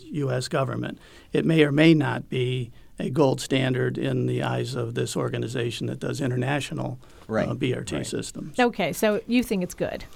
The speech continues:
Speaker 1: Yes,
Speaker 3: Dennis?
Speaker 1: it, it
Speaker 3: Yeah.
Speaker 1: just operates in such a unique way. It is a little hard to get your head around. It is, there's express service out there. There's gonna be,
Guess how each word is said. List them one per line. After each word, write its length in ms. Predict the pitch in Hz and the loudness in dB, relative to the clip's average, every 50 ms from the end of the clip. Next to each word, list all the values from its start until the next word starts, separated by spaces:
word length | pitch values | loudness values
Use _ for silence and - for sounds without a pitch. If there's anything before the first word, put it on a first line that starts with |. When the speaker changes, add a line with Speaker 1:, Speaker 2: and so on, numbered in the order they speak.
| - - - | -6 2 6
Speaker 1:
Yes, 180 | 170 170 151 | 6 8 8
Speaker 3:
Dennis? 240 | 196 170 156 147 - 202 - | 6 4 4 6 6 6 8
Speaker 1:
it, 20 | |
it 120 | - 196 190 | 8 6 6
Speaker 3:
Yeah. 140 | 185 196 175 | 8 6 6
Speaker 1:
just 280 | - - 190 - - | 6 6 4 6 6
operates 480 | 170 160 175 175 180 170 160 156 151 - | 6 6 6 8 8 8 8 8 6 6
in 80 | 151 147 | 4 4
such 300 | 139 - 170 180 180 - | 4 6 4 4 6 6
a 60 | 180 | 6
unique 520 | 160 151 151 151 143 147 160 165 156 - | 8 8 8 8 8 8 8 6 6 4
way. 380 | - 147 156 156 160 147 139 135 | 4 6 6 8 8 6 6 4
It 100 | 135 135 | 4 4
is 160 | 151 160 180 | 4 4 4
a 60 | 190 | 4
little 240 | 175 156 170 180 175 | 4 4 4 4 4
hard 200 | 151 165 175 175 | 4 4 4 4
to 60 | 156 | 4
get 120 | 147 160 165 | 2 2 2
your 140 | 151 156 151 | 2 2 2
head 140 | 160 160 | 2 2
around. 340 | 156 143 127 120 120 120 120 | 2 0 -2 -2 -4 -4 -4
It 120 | 123 123 131 | -4 -2 0
is, 220 | 139 139 131 127 | 0 0 0 0
there's 180 | 143 135 131 - | 0 -2 -2 -2
express 400 | - - - - 170 175 170 - | -6 -4 2 4 6 6 6 4
service 420 | - 170 151 156 151 151 147 - | 4 2 4 4 2 2 2 2
out 260 | 156 151 151 151 151 | 2 2 2 2 2
there. 180 | - 151 147 147 | 2 2 2 2
There's 260 | 139 127 123 127 127 | 0 0 -4 -4 -4
gonna 180 | - 135 131 123 | -4 -4 -2 -2
be, 240 | 131 135 131 127 | -2 -4 -4 -6